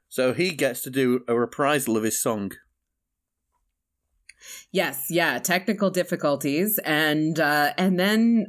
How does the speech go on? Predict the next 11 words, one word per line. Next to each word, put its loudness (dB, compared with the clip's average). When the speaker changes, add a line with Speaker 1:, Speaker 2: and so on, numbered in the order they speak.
Speaker 2:
those 0
difficulties -2
continue 0
all 2
the 0
Speaker 1:
Oh, 0
Speaker 2:
way 2
Speaker 1:
dear. -12
Speaker 2:
through 0
the -2
voting. -2